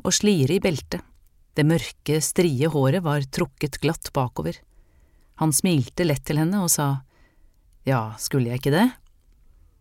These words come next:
Så satte han seg ned i gresset ved siden av henne og lente seg bakover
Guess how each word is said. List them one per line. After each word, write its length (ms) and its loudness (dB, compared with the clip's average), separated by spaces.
Så 160 0
satte 240 -2
han 120 4
seg 280 0
ned 300 2
i 20 -2
gresset 480 -2
ved 80 0
siden 240 0
av 140 2
henne 240 -2
og 160 2
lente 320 2
seg 160 0
bakover 540 -2